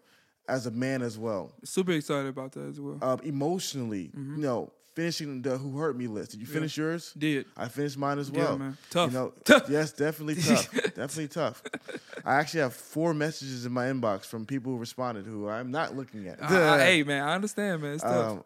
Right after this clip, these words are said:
Speaker 1: and so emotionally doing that, physically, like I said, working out, trying to eat healthier,
Speaker 2: Yep.
Speaker 1: uh, financially, putting your,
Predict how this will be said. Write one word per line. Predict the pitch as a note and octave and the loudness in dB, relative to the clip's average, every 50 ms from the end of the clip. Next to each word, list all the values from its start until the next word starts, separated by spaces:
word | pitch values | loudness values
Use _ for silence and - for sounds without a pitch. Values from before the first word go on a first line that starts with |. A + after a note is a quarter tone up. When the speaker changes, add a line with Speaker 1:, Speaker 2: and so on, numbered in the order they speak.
| _ _ - | _ _ -4
Speaker 1:
and | - C3+ C3 B2 | -2 -2 -2 -2
so | - C#3+ C3+ B2+ A#2+ A2+ G#2+ - - _ _ _ _ _ _ _ _ _ _ _ _ _ _ _ _ _ - - | 0 2 2 4 2 2 0 -4 -10 _ _ _ _ _ _ _ _ _ _ _ _ _ _ _ _ _ -10 -4
emotionally | C3+ B2+ C#3 D3+ D#3 D3+ C#3+ - B2+ B2 A2+ G#2+ | 2 4 6 6 6 4 2 -2 -4 -4 -4 -2
doing | G2+ B2+ B2+ B2 A#2+ A#2 | -2 0 0 2 2 4
that, | B2 B2+ A#2 - - | 4 4 2 2 -2
physically, | - - D3+ D3+ C3 A#2+ B2+ B2+ | -2 0 0 0 0 -2 -2 -2
like | A#2+ A#2+ | -2 -2
I | A2+ | -2
said, | - B2 | -4 -4
working | G#2+ A2 B2 C3 B2+ - C3 B2+ | -2 0 -2 -2 -2 -4 -6 -4
out, | C3 C3 B2+ A#2+ A2+ F#2+ - - _ _ _ | -2 -2 0 0 -2 -2 -4 -10 _ _ _
trying | - - C3+ B2+ B2 B2+ C3 C3 B2+ | -6 -2 0 0 0 0 -2 -4 -6
to | - - | -8 -8
eat | C3+ C3 B2+ | -8 -8 -6
healthier, | C3 C3+ C3 C3+ C3 B2+ - B2+ A#2 A2+ A2 G2+ F2 - - - | -4 -4 -2 -2 -4 -6 -8 -8 -6 -4 -4 -4 -6 -8 -12 -12
Speaker 2:
Yep. | D#3 D3 D3+ D#3 | -8 -8 -6 -4
Speaker 1:
uh, | - A#2+ | -4 -6
financially, | A#2+ - C3 B2+ B2+ B2 B2+ C3 C#3+ D3 C#3+ - C3+ B2+ A#2+ A#2+ A2+ G#2 F2 - - _ _ _ _ _ - | -2 0 0 2 2 2 2 2 0 0 -2 -4 -6 -4 -4 -4 -4 -6 -8 -10 -16 _ _ _ _ _ 0
putting | - E3 E3 D#3+ D#3 C#3+ | 2 2 2 4 2 2
your, | C#3 C#3 | 0 -2